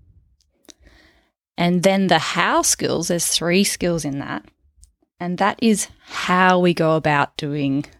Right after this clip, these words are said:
the mindfulness skills to be most useful or helpful. Because we can sometimes be trying to be mindful, but it could some, it could be backfiring <laughs> if we're not doing it right.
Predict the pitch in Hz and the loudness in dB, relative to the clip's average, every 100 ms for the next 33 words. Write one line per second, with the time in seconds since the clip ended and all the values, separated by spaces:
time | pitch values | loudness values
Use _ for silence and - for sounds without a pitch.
0 | _ - 143 135 - - 147 - 214 403 | _ -2 0 -2 -4 -4 -4 2 2 2
1 | - - - - - _ _ - 180 151 | -2 -6 -12 -20 -20 _ _ -4 -4 -2
2 | 165 170 165 165 160 160 165 - 151 143 | 0 2 2 0 0 0 0 -2 -2 -2
3 | - 147 135 - - - - - _ - | -2 0 0 -2 -10 -12 -14 -14 _ -20
4 | - _ _ _ _ _ _ 214 220 190 | -20 _ _ _ _ _ _ -4 -2 0
5 | 208 202 202 190 240 254 214 180 175 - | 0 0 -2 -2 -2 0 0 0 -4 0
6 | 269 294 220 196 170 160 165 160 151 120 | 2 4 4 2 2 0 -2 -8 -6 -4
7 | 151 147 - 185 - 151 98 - _ 226 | -4 -6 -8 -10 -6 -6 -6 -8 _ -2
8 | 240 - 165 - - - - - - - | -2 -4 -4 -4 -6 -10 -10 -8 -8 0
9 | 240 - 208 196 185 165 160 156 143 - | 0 2 0 0 -4 -6 -8 -8 -10 -14